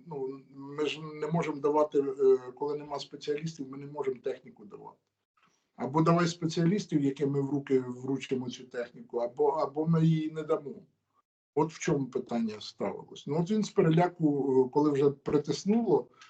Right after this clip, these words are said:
коли не, не дають озброєнь. А не дають, тому що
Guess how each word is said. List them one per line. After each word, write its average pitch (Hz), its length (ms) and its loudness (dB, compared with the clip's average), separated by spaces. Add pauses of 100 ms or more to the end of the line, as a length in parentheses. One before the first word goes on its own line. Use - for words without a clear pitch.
(160)
коли 151 320 4
не, 160 340 0
не 160 240 2
дають 180 400 2
озброєнь. 143 580 0 (580)
А 143 80 -2
не 185 100 6
дають, 247 340 2
тому 226 220 6
що 214 800 4